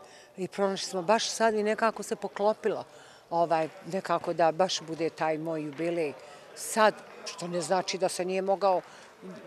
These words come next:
to d-, nije, da se nije moglo desiti u Sarajevu ili neg-, negdje drugo,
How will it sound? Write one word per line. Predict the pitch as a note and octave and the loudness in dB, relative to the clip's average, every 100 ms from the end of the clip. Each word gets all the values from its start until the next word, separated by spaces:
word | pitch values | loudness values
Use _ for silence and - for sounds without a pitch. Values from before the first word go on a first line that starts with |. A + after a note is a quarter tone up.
| - | -6
to | G3 F#3+ | 0 2
d-, | F#3 F3 | 0 -4
nije, | G#3+ G3 - | -4 -4 -4
da | F3+ | -8
se | - | -4
nije | G3+ | 0
moglo | G3 F#3+ | 2 4
desiti | F#3 F#3+ - F#3 | 4 2 0 -4
u | |
Sarajevu | F3 - G#3 G#3+ G3 D3 C#3+ - - - - | -2 6 8 8 6 2 -6 -10 -20 -20 -10
ili | F3+ F3+ E3 D#3 | -4 0 0 0
neg-, | E3 F3 F#3 | -2 0 0
negdje | F3 F3 F3 E3 - | 0 -2 -2 -4 0
drugo, | A#3 C#4 - | 0 0 -2